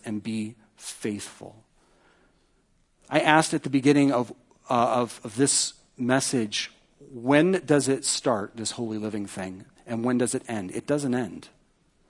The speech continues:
It ends when Christ returns. Doing it again tomorrow is the hardest part. Doing it again later today is the hardest part.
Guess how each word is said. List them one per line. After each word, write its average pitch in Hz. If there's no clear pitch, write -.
It 127
ends 165
when 151
Christ 139
returns. 113
Doing 180
it 180
again 165
tomorrow 147
is 139
the 127
hardest 147
part. -
Doing 170
it 170
again 156
later 147
today 135
is 104
the 104
hardest -
part. 107